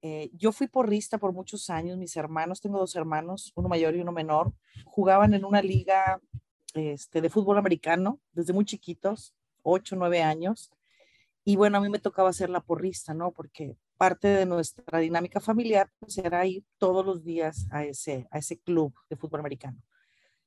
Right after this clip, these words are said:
Por muchos años estuve ahí. Antes de esto, durante la primaria, la secundaria, pues, estuve en algunos deportes como voleibol, básquetbol.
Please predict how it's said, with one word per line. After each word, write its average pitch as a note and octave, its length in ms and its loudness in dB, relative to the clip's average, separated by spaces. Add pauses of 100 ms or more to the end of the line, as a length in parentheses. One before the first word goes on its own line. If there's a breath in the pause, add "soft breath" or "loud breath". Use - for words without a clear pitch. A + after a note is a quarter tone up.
(120)
Por F#3+ 140 2
muchos A#3+ 340 -2
años C4 340 0
estuve A3 340 -2
ahí. G#3 340 0
Antes A3 400 2
de G3+ 140 2
esto, G3 440 -6 (160)
durante A3+ 280 -2
la F#3 100 2
primaria, D#3 420 -2
la E3+ 100 -4
secundaria, D#3+ 680 -2
pues, - 200 -10
estuve F3 280 -2
en E3+ 80 -2
algunos E3 320 0
deportes D#3 480 -6
como C#3 380 -8
voleibol, D3 560 0
básquetbol. C#3+ 680 -4